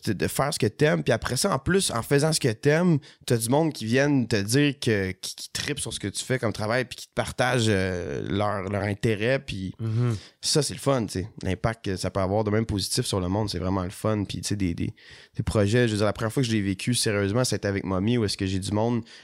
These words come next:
Speaker 1: après la projection, qui viennent me voir, puis qui me disent, « Ça fait, euh, tel nombre d'années que je travaille dans des centres avec des jeunes, puis j'haïs ma job, tu sais, vraiment. » Puis avoir ce film-là aujourd'hui, c'est la chose qui m'apaise le plus dans toutes ces dernières années-là. Merci, parce que là, je suis capable de, de montrer aux gens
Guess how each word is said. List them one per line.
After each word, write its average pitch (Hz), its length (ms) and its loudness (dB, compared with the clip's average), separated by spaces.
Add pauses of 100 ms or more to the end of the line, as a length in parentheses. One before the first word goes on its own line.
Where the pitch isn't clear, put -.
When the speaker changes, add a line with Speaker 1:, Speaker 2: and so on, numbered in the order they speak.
(120)
Speaker 1:
après - 180 0
la 107 80 2
projection, 101 460 -2
qui - 120 -8
viennent 107 140 2
me 98 80 2
voir, 104 260 0
puis 98 80 -10
qui - 140 -8
me 92 80 -2
disent, « 101 220 0 (260)
Ça 107 160 -4
fait, 104 460 2
euh, 90 40 0 (200)
tel 131 140 4
nombre 127 180 4
d'années 110 180 4
que 123 60 2
je - 40 -2
travaille 104 240 2
dans 98 120 2
des 95 120 2
centres 110 300 0
avec 95 100 -2
des 92 180 0
jeunes, 101 340 2
puis - 180 -2 (440)
j'haïs 107 360 4
ma 95 160 2
job, 101 260 2
tu 98 140 0
sais, 92 80 -2
vraiment. » 98 460 2 (360)
Puis 104 280 0 (560)
avoir 110 300 2
ce 110 120 -2
film-là 110 360 2
aujourd'hui, 110 500 2
c'est 98 560 0 (540)
la 113 280 2
chose 113 380 2
qui - 140 -2
m'apaise 101 460 0
le 92 80 0
plus - 480 0
dans 90 160 0
toutes - 280 -6
ces 104 160 -2
dernières 95 400 2
années-là. 87 300 0
Merci, - 540 0
parce 92 160 0
que 104 100 -2
là, 104 40 2
je 104 40 0
suis - 60 -6
capable 95 280 -4
de, 92 160 -4
de 87 100 -4
montrer 95 360 0
aux 98 140 2
gens 98 240 0